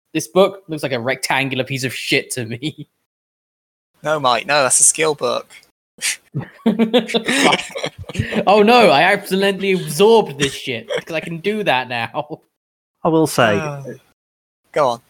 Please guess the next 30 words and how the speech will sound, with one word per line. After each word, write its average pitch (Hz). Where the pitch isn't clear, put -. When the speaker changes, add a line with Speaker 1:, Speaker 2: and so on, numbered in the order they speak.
Speaker 3:
I, 143
I 143
am 143
the 127
torturer 123
at 113
arms. 104
Speaker 1:
<laughs> -
Speaker 3:
That 120
Speaker 1:
You 107
are, -
you -
know? 123
Speaker 3:
the, 139
the 131
reaction 143
Mike 117
gives 113
me, 110
it 117
just -
makes 135
me 127
wanna 113
go 110
like, 104
"What 127
is 110
the 104
shittest -